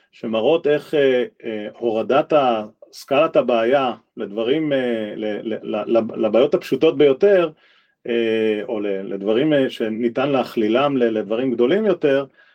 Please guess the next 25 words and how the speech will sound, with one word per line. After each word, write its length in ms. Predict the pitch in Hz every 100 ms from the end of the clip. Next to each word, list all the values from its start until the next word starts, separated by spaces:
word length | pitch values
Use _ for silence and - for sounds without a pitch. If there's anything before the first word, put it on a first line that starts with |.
| _ _
היא, 380 | 120 123 120 120
היא 120 | 139 139
הכוח 340 | 131 160 160
הגדול 300 | 151 131 131
באמת 360 | 123 120 113 -
של 140 | 104
הפיזיקה. 600 | 104 113 95 98 - 80 - - _ _
ואכן 320 | 117 120 220
אנחנו 300 | 220 180 -
עושים 320 | 160 - 143 135
את 80 |
זה, 80 | 147 147
ומצליחים 560 | 143 - 156 151 220
לעשות 300 | 220 180 196
את 60 | 196
זה 100 | 180
בהרבה 340 | 139 135 151
מאוד, 260 | 160 143 127 120 _
בהרבה 220 | 123 123
מאוד 180 | 160 139
תחומים, 440 | - 120 101 101 151 _ _ -
אבל 200 | 110 131
לא 160 | 160 160
תמיד. 380 | 147 120 87 87 _ -
ו-, 160 | 110